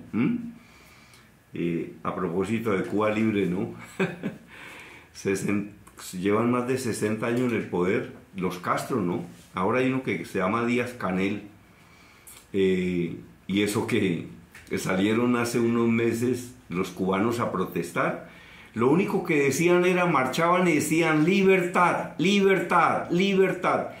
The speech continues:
Y hubo unos a los que condenaron a diez, quince y veinte años de cárcel por gritar libertad.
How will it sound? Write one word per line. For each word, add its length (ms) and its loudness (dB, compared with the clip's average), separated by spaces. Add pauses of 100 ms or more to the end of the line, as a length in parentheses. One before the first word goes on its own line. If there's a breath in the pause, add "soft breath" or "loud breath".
(280 loud breath)
Y 340 2
hubo 420 6
unos 400 2
a 40 0
los 160 -4
que 100 -10
condenaron 680 0
a 100 0
diez, 320 2
quince 400 -2
y 80 2
veinte 360 0
años 400 0
de 200 2
cárcel 580 2
por 200 2
gritar 360 0
libertad. 600 -2